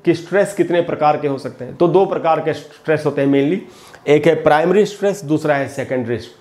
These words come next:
स्ट्रेस। तो प्राइमरी स्ट्रेस का मतलब, जैसा कि नाम से ही पता चल रहा है,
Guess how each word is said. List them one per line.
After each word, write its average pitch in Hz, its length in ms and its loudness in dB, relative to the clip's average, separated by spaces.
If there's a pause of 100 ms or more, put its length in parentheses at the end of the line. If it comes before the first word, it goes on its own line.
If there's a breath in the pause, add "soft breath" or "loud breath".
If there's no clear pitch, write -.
(240)
स्ट्रेस। - 480 -4 (420 loud breath)
तो - 120 -20
प्राइमरी 185 420 4
स्ट्रेस 185 340 0
का 156 120 2
मतलब, 139 280 -2
जैसा 160 200 0
कि 170 120 -2
नाम 160 240 2
से 185 120 -2
ही 196 60 2
पता 156 220 0
चल 151 120 -4
रहा 101 240 -8
है, 139 200 -12